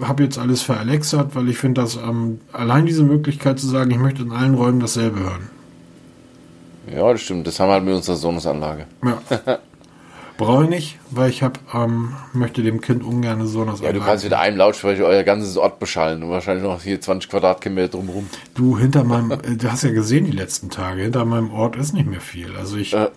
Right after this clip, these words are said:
Speaker 2: ja, plattes Land.
Speaker 1: Ich, ja, so platt ist das leider gar nicht.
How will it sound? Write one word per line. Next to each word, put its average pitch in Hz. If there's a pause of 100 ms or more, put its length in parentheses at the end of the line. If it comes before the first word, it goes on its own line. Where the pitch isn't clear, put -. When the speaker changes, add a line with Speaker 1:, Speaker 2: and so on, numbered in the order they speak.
(160)
Speaker 2:
ja, 117
plattes 98
Land. 107 (160)
Speaker 1:
Ich, - (400)
ja, 160
so 147
platt 147
ist 151
das 117
leider 98
gar 92
nicht. 92